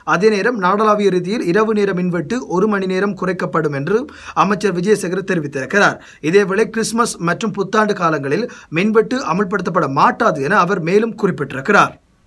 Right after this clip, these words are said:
இலங்கையில் அறுபது சதவீதமானோர் வேறு நாட்டிற்கு குடிபெயர முயற்சிப்பதாக தெரிவிக்கப்படுகிறது.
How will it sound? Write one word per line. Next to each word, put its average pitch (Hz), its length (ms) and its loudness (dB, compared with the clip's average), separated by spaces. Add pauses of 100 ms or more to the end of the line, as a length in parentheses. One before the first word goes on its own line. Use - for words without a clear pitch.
இலங்கையில் 240 480 2
அறுபது 220 420 2
சதவீதமானோர் 190 720 0
வேறு 208 260 4
நாட்டிற்கு 208 440 0
குடிபெயர 196 500 0
முயற்சிப்பதாக 175 600 -2
தெரிவிக்கப்படுகிறது. 156 880 -2